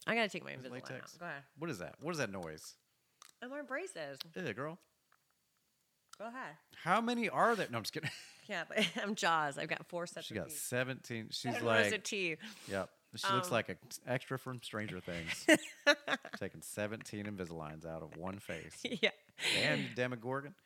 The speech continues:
Speaker 1: Okay, so latex-based.
Speaker 2: Yeah, it's like space foam. Uh, whatever. Anyway, it does not breathe well.
Speaker 1: Oh, so it's hot.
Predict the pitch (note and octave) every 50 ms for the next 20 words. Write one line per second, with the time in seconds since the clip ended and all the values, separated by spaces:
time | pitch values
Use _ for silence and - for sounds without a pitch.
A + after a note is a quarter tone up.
0 | - - G#3+ A3+ - C4 G#3 F3+ E3 F#3+ - A3+ G#3 G3 F3+ G#3 G#3+ G#3+ A#3 -
1 | - C#4+ C4+ - - - - - - - _ - - _ _ - F3+ E3+ - _
2 | - F3+ F3 E3+ F3 - - - - - - - - _ _ - C#3+ D3+ B2+ A#2
3 | - D3+ C#3 B2+ A2 F#2+ F#2 - _ _ _ _ _ - - - - - C3 C3
4 | B2+ - - - B2 A2+ A2+ A2+ A2+ A2+ A2 G#2+ G#2+ G#2 G2+ - _ _ _ _
5 | _ _ _ _ _ _ _ _ _ _ _ _ _ _ _ _ _ _ G2 G2+
6 | G2 F#2+ F#2+ F#2 F2+ F2 E2+ - - - - - - _ _ _ _ _ _ _
7 | _ _ _ _ _ - G#2+ G#2+ G2 F#2 - - D#3+ D3+ D3 C#3+ C#3+ - - _
8 | - C3 A#2+ C3 C3+ - C3+ C3+ C#3 C#3 B2+ A2+ A2 A2+ A2+ A#2 A2+ G#2 G2 F#2+
9 | F2 D#2+ D#2 D#2+ - - _ - G3+ G3 F3+ - - A3 F#3+ G3 G#3+ G#3+ F#3+ E3+
10 | D#3+ D3+ -